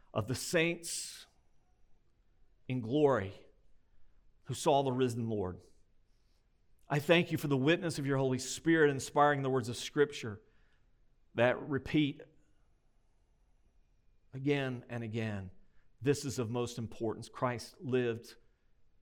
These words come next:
died, was buried, and was raised, and we saw him, and he ascended, and he will return."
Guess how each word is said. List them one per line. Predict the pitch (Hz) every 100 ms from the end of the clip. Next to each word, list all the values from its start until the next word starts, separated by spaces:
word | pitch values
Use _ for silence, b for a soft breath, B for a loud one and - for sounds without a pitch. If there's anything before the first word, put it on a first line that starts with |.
| _ _ _ 120
died, | 127 131 120 113 104 - _ _ b b -
was | 131
buried, | 104 165 180 180
and | 147 143 143 147
was | 131 107
raised, | 127 147 143 139 127
and | - 135
we | 139
saw | - - 143 139 139
him, | 127 123 123
and | 123
he | 127
ascended, | 120 - 151 139 127 120 B B B
and | 143 131
he | 95 160 156 151
will | 139 135 131
return." | 123 - - 120 104